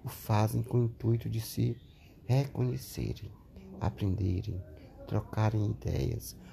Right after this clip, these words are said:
ou simplesmente saberem que não estão sozinhos,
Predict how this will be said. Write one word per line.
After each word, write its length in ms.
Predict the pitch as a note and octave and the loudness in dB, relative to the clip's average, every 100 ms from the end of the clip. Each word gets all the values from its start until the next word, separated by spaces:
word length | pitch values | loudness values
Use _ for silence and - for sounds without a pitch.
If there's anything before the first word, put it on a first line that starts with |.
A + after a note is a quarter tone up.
| - | -10
ou 120 | - B2 | -4 -4
simplesmente 1000 | - E3+ F3 E3+ A#2+ G#2+ G2+ - - - - - | -2 -4 -2 -2 2 2 2 -2 -10 -12 -16 -18
saberem 760 | - - A#2 G#2 A2 A#2 B2+ D#3 - - - - | -6 -2 0 2 2 2 2 -2 -8 -20 -14 -4
que 60 | |
não 200 | G#2+ A2+ | 0 2
estão 240 | C3+ - D#3 | 0 -6 -8
sozinhos, 800 | - D#3 - - - - - | -6 -6 -6 -6 -8 -12 -14